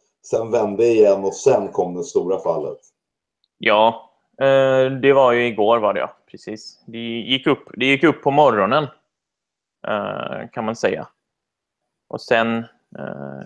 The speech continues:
Speaker 2: gick det ner ganska kraftigt igen då, så att, ja. Men, eh,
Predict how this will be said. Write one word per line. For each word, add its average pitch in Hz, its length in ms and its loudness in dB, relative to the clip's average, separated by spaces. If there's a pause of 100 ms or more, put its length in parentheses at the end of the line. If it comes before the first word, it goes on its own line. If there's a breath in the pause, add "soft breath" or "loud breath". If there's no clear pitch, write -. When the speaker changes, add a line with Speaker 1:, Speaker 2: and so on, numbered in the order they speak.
(120)
Speaker 2:
gick 120 220 -10
det 127 60 -2
ner 113 180 2
ganska 127 280 -2
kraftigt - 640 -8 (920)
igen 113 260 2
då, - 160 -2
så - 160 -10
att, - 120 -12 (200)
ja. - 280 -4 (1300)
Men, 180 340 2
eh, 175 260 2